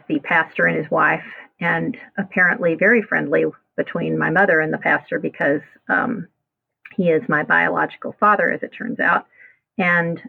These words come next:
so they had an affair that lasted, uh, at least four years from best information. And as they, my parents moved because of work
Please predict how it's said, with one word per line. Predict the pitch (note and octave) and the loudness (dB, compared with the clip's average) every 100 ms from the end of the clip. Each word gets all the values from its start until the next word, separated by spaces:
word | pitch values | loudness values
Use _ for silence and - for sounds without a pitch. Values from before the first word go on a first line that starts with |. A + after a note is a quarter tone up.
| - - | -20 0
so | F3+ | 2
they | F3 F#3 | 4 4
had | F#3 | 2
an | F3+ | 2
affair | E3 - F3+ F3 F3 | 0 -2 2 4 4
that | E3 - | 2 0
lasted, | E3+ E3 - E3+ D#3 | 0 0 0 0 0
uh, | - - - E3+ E3 | -4 -8 -2 2 2
at | - | 2
least | F3 F3+ - - | -2 -4 -8 0
four | F3 E3 | 2 4
years | E3 D#3+ D#3 E3 - | 4 4 4 2 -4
from | - E3 | -6 0
best | E3+ D#3+ - - _ - | 0 0 -4 -20 _ -8
information. | E3+ E3+ E3+ E3 - F#3+ G#3+ - - _ - | -6 -2 -2 0 0 0 0 -4 -20 _ -2
And | F3 | 2
as | F3 - | 0 2
they, | F3+ F3 F3 G#3 - _ - | 2 2 0 -2 -8 _ -4
my | F3 | -4
parents | - G#3 F#3+ - | 0 2 2 0
moved | F#3+ F#3 F#3+ F#3 - | -2 2 2 2 -6
because | F3+ F#3+ F3 | -4 -2 0
of | E3 | -2
work | F3 F3 E3+ | 2 2 2